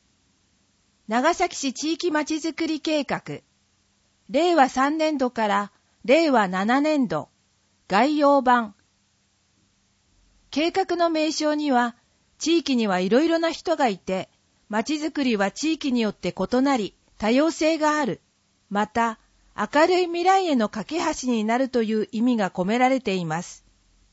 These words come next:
みんなでまちづくりに取り組もうという思いを、皆さんに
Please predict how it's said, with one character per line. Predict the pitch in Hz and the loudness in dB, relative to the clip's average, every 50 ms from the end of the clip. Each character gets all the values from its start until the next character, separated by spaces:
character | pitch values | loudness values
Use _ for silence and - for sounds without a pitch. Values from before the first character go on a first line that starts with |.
| _ _ _ _ _ _ _ _ _ _ _ _ _ _ _ _ _ _ _ _ _ | _ _ _ _ _ _ _ _ _ _ _ _ _ _ _ _ _ _ _ _ _
み | - 214 269 311 | 0 0 2 2
ん | 311 311 | 2 2
な | 320 320 | 2 2
で | 277 269 247 | 4 4 2
ま | 233 208 196 233 | 2 2 -2 -2
ち | - 285 | -2 -4
づ | 320 311 330 320 | -4 -4 -4 -4
く | - 320 262 | -4 -2 0
り | 262 240 | 0 0
に | 214 202 | 0 0
取 | - 254 202 262 | -2 -2 -2 -2
り | 285 | -2
組 | - 320 302 | -2 0 2
も | 294 302 294 | 4 4 4
う | 285 | 4
と | - 302 294 | 2 0 0
い | 294 294 294 | 0 0 0
う | 277 - | 0 0
思 | - 247 262 262 285 285 | 2 2 4 4 4 2
い | 294 247 214 | 2 2 2
を、 | 202 190 185 180 _ _ _ _ _ _ _ _ _ _ - | 4 2 2 0 _ _ _ _ _ _ _ _ _ _ -6
皆 | 226 240 269 285 330 | -2 0 0 0 0
さ | 320 320 294 277 | 0 0 0 2
ん | 262 247 | 2 2
に | 226 208 202 - - | 0 0 -2 -4 -8